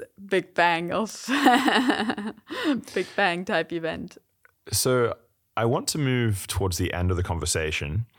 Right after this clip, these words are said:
Speaker 2: and I had a few questions to ask just to wrap up the story. And so one of the things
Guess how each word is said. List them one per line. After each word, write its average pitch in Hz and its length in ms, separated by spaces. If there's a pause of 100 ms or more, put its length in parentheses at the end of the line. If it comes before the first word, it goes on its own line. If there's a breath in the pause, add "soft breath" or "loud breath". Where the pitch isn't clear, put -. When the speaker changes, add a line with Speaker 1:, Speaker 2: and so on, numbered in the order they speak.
(440 loud breath)
Speaker 2:
and 95 540
I 101 160
had 120 520 (500)
a 104 60
few 127 440 (160)
questions 92 480
to - 120
ask 78 240
just - 200
to 80 300 (120)
wrap 87 320
up - 160
the - 60
story. 82 580 (720 loud breath)
And 107 420
so 123 160
one 151 240
of 311 60
the 285 80
things 147 460